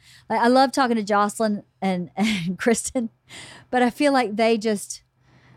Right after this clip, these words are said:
know everything. <laughs> Sometimes I wanna talk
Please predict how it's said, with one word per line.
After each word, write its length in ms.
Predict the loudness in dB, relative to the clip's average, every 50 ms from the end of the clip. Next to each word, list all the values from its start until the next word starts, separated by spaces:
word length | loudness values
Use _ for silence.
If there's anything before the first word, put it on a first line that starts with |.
| -20 _ _
know 240 | 2 4 6 6 6
everything. 760 | 4 2 0 0 -2 -2 -2 -4 -4 -4 -6 -8 -8 -10 -10 2 4 4
<laughs> 140 | 4 6 4 2 2 2
Sometimes 420 | 2 2 2 4 4 4 4 4 4
I 120 | 4 4
wanna 240 | 6 4 4 4 2
talk 360 | 2 2 2 2 2 2 -2